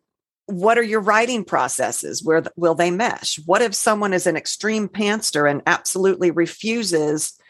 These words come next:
to do any kind of outlining, and the other person is an extreme outliner? Those two people probably can't write a book together. I mean, they can, it's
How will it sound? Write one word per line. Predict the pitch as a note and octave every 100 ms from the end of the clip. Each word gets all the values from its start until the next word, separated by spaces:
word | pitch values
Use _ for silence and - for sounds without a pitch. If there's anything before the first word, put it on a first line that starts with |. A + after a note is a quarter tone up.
| _ _ _
to | G3
do | E3 F#3 F3+
any | F#3 F3+
kind | F#3 F3+ D#3+
of | E3
outlining, | F#3+ C4 D#3+ D3+ D#3 D#3+
and | D3 D3
the | D#3
other | B3 B3+
person | - D#3+ D#3 D#3+ D#3
is | D#3+ D3
an | D3
extreme | - - F3 D3 B2+ -
outliner? | F#3+ - D#3+ D3+ C#3+ D3+ - - _ _ _ _ _ -
Those | G#3 - -
two | B4
people | A#4 A#4+ C4
probably | B3+ C4+ D#4+ A3+
can't | - B3 C4 - _
write | G3+ G#3 A#3+
a |
book | D#3 D#3 -
together. | - C4 C#4
I | A3
mean, | G3 F3
they | F3+
can, | - - D3+ C#3 C#3 B3
it's | -